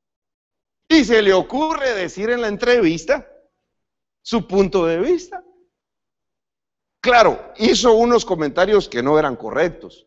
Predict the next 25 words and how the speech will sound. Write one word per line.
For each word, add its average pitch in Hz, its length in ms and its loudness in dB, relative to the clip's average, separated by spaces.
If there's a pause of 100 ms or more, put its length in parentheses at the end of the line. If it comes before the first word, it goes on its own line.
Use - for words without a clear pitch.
(340)
comentarios 113 560 -6
racistas, 131 680 -8
comentarios 107 540 -6
degradantes, 104 640 -6 (380)
pero 147 300 0
también 139 840 0 (920)
citó - 960 0 (200)
un 160 240 -2
texto 156 340 -4
de 120 140 -10
la 101 140 -8
Biblia. 185 420 -8 (1900)
Y 160 120 4
mire, 220 340 6
a 160 180 2
pesar 220 680 4
de 170 120 4
haber 185 280 4
hablado 240 400 4
en 214 80 -2
contra 240 640 -2
de 170 100 -4
la 151 160 -4
raza 202 380 -2
afroamericana, 143 840 -6